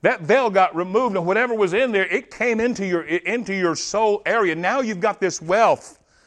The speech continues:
of abundance. Now you've got a wealth of love and joy. Now, what does the Bible say? You know, first of all, Philemon's verse six says that our faith becomes effective by acknowledging every, every good thing that's in you.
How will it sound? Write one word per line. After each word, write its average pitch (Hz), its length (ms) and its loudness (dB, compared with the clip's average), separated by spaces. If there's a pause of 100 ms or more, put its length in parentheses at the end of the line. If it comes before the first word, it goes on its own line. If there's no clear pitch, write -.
(440)
of 170 100 6
abundance. 170 680 2
Now 220 320 2
you've 180 200 -4
got 190 160 4
a 175 60 2
wealth 165 560 2
of 147 200 2
love 156 480 2
and 143 180 -6
joy. 165 280 -2
Now, 170 240 0 (260)
what 240 220 -2
does 269 160 -8
the 247 80 0
Bible 190 340 0
say? 160 300 2 (160)
You 160 80 -4
know, 147 80 -4
first - 260 -2
of 190 60 -4
all, 175 100 4
Philemon's 196 520 -2
verse 160 240 -4
six - 340 -2
says 139 300 0
that 170 120 2
our 160 80 2
faith 233 320 -4
becomes 196 300 -4
effective - 760 -4
by 180 280 4
acknowledging 180 1040 0 (300)
every, 247 720 4
every 233 560 4
good 180 420 0
thing 208 640 0 (220)
that's 196 320 -2
in 254 220 2
you. 143 280 -2